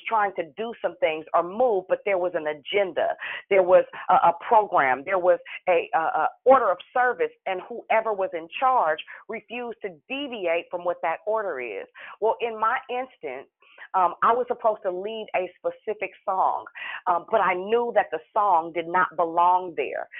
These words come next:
Uh, how many of you know that the Holy Spirit, uh, strategizes with heaven to get his glory in the earth so that he can do the work that man does not have the power to do?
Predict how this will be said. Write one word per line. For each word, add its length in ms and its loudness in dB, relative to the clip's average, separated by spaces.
Uh, 160 4
how 120 -2
many 160 0
of 80 -6
you 140 -8
know 240 2
that 220 0
the 80 0
Holy 380 -4
Spirit, 340 -2
uh, 180 0
strategizes 760 0
with 180 -8
heaven 340 -2
to 80 0
get 380 -2
his 260 2
glory 580 0
in 160 -4
the 100 -10
earth 220 2
so 180 4
that 120 0
he 180 -10
can 160 -4
do 180 -10
the 60 -2
work 380 2
that 180 -2
man 420 -4
does 180 -2
not 240 -4
have 240 -4
the 60 -12
power 400 -2
to 120 -18
do? 260 -10